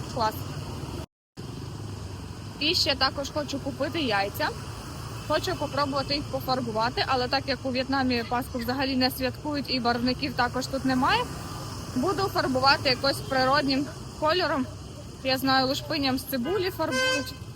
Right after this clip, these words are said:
буряками, чимось таким. Теж хочу спробувати, тому йдемо. Тому що взагалі мене вчора тьотя привітала з чистим четвергом, і я тільки вчора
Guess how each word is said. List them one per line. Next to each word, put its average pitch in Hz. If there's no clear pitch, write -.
буряками, 285
чимось 277
таким. 254
Теж 320
хочу 285
спробувати, 220
тому 277
йдемо. 226
Тому 233
що -
взагалі 254
мене 269
вчора 269
тьотя 294
привітала 262
з -
чистим 302
четвергом, 302
і 370
я 302
тільки 285
вчора 330